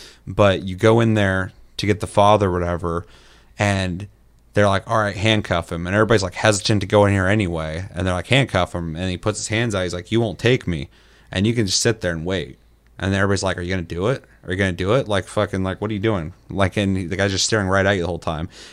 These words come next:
If you wait long enough, the sheriff who lives there, who's, like, didn't wanna go there in the first place, he, like, grabs you by the shoulder. He's like, "All right, we're getting outta here." And you, like, leave. And if you know the ending of Far Cry five, it didn't matter whether you stayed or not.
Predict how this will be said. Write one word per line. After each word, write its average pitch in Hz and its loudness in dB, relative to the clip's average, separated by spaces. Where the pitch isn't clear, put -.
If 95 -2
you 92 0
wait 110 4
long 110 4
enough, 92 0
the 90 -2
sheriff 101 0
who 95 -8
lives 101 -2
there, 87 0
who's, 98 -2
like, 92 -2
didn't 104 0
wanna 101 -2
go 101 2
there 101 0
in 95 -2
the 90 -6
first 110 0
place, 85 -4
he, 117 -2
like, 95 -4
grabs 101 -4
you 104 -2
by 104 2
the 92 0
shoulder. 107 2
He's 92 0
like, 90 -2
"All 101 8
right, 92 4
we're 98 -2
getting 98 2
outta 90 -2
here." 80 -8
And 95 -4
you, 95 2
like, 92 -2
leave. 87 -6
And 110 4
if 101 4
you 110 0
know 110 6
the 104 2
ending 101 0
of 90 -6
Far 104 0
Cry 87 -2
five, 107 0
it 123 -4
didn't 131 4
matter 107 4
whether 98 -2
you 92 0
stayed 104 2
or 87 0
not. 87 -2